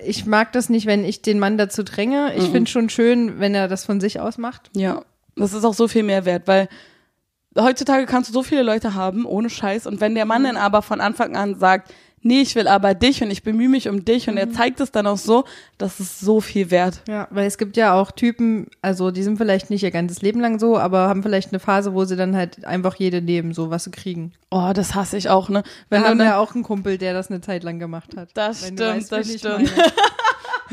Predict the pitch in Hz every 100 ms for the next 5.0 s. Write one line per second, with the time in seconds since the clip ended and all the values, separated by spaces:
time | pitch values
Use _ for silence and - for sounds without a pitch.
0 | 247 359 302 285 294 226 214 254 - 202
1 | 208 208 - - 539 - 480 523 - -
2 | - 311 320 359 - 294 302 - - 277
3 | 277 330 349 311 277 262 254 233 226 247
4 | 277 254 339 - 508 - 285 349 302 269